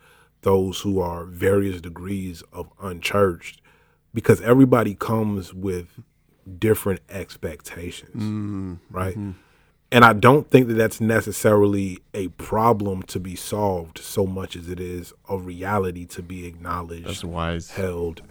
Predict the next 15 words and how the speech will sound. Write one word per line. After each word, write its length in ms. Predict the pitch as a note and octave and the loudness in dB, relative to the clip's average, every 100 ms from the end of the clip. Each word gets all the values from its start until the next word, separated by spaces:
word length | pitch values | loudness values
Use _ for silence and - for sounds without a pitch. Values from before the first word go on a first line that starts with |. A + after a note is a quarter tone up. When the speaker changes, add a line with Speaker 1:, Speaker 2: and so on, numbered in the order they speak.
| - - | -20 -20
Speaker 1:
and, 300 | - F2+ E2+ | -14 -14 -14
and 300 | E2+ E2+ E2 F2 | -16 -16 -14 -8
walked 280 | F#2+ F#2 | -6 -6
in, 120 | - - | -10 -14
right? 160 | E2 | -10
Speaker 2:
Yeah. 160 | E2+ E2+ | -10 -6
Speaker 1:
'Cause 120 | - | -2
even, 380 | - C#3 B2+ A2+ | 6 8 8 2
okay, 340 | - A2+ - F2 _ _ _ | -2 -6 -8 -16 _ _ _
if 60 | C3+ | 4
you 60 | |
look 200 | C3+ C#3 | 6 6
at 220 | B2+ A2 - _ _ _ _ | 6 2 0 _ _ _ _
the, 600 | A2+ G#2+ A2 G#2 G2+ F#2+ | -8 0 0 0 -2 -8
um, 300 | F#2+ F2 E2+ | -10 -10 -12